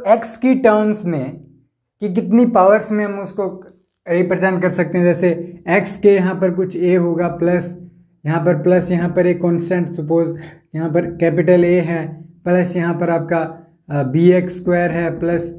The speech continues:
सी एक्स क्यूब है, कुछ इस तरीके से जो रिलेशन आता है ना, quadratic relation है एक तरीके से, Okay। So ये जो quadratic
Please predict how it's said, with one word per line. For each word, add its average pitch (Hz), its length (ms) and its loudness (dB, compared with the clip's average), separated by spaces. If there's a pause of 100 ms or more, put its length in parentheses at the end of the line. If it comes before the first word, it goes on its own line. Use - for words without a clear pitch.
(140)
सी - 380 -2
एक्स 185 400 0
क्यूब 180 300 -2
है, 175 100 -4
कुछ 214 240 -6
इस 214 140 -6
तरीके 220 340 2
से 220 140 -2
जो 202 160 0
रिलेशन 180 800 -2
आता 175 180 0
है 196 60 0
ना, 202 60 -6
quadratic 175 580 -2
relation 165 440 -2
है 139 100 -4
एक 139 100 -10
तरीके 139 280 -2
से, 156 140 -4 (680)
Okay। 208 180 -4 (400)
So - 180 4 (140)
ये 196 240 4
जो 277 120 2
quadratic 208 680 2